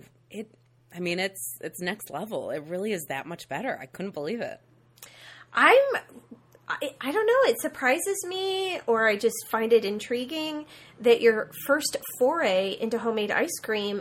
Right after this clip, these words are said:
Speaker 2: and you would jump straight to a flavor, that you didn't try to go just with the O G vanilla.
Speaker 1: Uh, boring.
Speaker 2: Oh, it's
Speaker 1: Why
Speaker 2: so
Speaker 1: waste
Speaker 2: delicious.
Speaker 1: time?
Speaker 2: It's so delicious.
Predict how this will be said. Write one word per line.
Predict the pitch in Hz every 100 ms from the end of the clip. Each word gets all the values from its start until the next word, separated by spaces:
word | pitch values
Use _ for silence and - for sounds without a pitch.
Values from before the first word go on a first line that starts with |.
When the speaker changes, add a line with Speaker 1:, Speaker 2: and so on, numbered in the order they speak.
| -
Speaker 2:
and | 208 196
you | 220
would | 202
jump | - 226 202 -
straight | - - 226 226 226
to | 220
a |
flavor, | 208 - 240 285 190 - - _ -
that | 196
you | 208
didn't | 208 214 202
try | - 208
to | 196
go | 196 202 202 196 190 190 190 _ _ _ _ _ _
just | - 226 214 -
with | 220 208 202 - -
the | 208 196
O | 196
G | 180 202 202 196 196 190
vanilla. | 180 185 180 262 226 - - - - _ _ _ _ -
Speaker 1:
Uh, | 285 208 147 _ -
boring. | 220 269 170 247 - _ _ _ _ _ _ -
Speaker 2:
Oh, | 233 214 175
it's | - -
Speaker 1:
Why | 196 233
Speaker 2:
so |
Speaker 1:
waste | 247 247 233 247
Speaker 2:
delicious. | 269 135
Speaker 1:
time? | 147 - _ _ _ _ _
Speaker 2:
It's | 220 214 -
so | 165
delicious. | - - - - - -